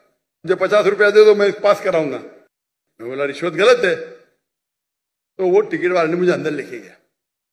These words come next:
महीने महीने दावती काम शुरू किया। बाहर निकले, वो, उसने कहा, वो टिकट कलेक्टर ने,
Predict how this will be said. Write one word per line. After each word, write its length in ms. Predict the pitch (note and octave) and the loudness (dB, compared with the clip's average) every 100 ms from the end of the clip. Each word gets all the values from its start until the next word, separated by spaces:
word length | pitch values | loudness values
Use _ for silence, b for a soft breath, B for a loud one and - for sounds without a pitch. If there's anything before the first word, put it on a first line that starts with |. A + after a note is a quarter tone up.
| _ _ F#3 | _ _ -8
महीने 300 | E3+ E3 E3+ | -6 -4 -2
महीने 200 | D#3+ E3 | -2 0
दावती 360 | D#3 D#3+ E3+ | -2 -2 -4
काम 180 | E3+ E3 | -4 -4
शुरू 220 | E3+ F#3+ | -2 -4
किया। 240 | D#3+ E3+ D#3 - - _ _ _ _ _ | -2 -4 -6 -10 -20 _ _ _ _ _
बाहर 160 | D3+ F#3 | -2 0
निकले, 420 | F3+ D#3+ D#3+ D#3 D#3 - _ _ _ _ _ _ _ | 0 -2 -4 -6 -10 -16 _ _ _ _ _ _ _
वो, 140 | E3 F#3+ G3+ G3 G3 - _ _ _ _ _ _ - | -2 0 2 0 -4 -12 _ _ _ _ _ _ -18
उसने 280 | - G#3 | -6 -4
कहा, 240 | - D3 D#3+ - - _ _ _ _ _ _ D3+ | -4 -4 -6 -8 -20 _ _ _ _ _ _ -10
वो 40 | |
टिकट 320 | C#3+ D#3 D#3 | -4 -4 -2
कलेक्टर 320 | D#3 D3+ D3 | -2 -4 -6
ने, 140 | B2+ | -8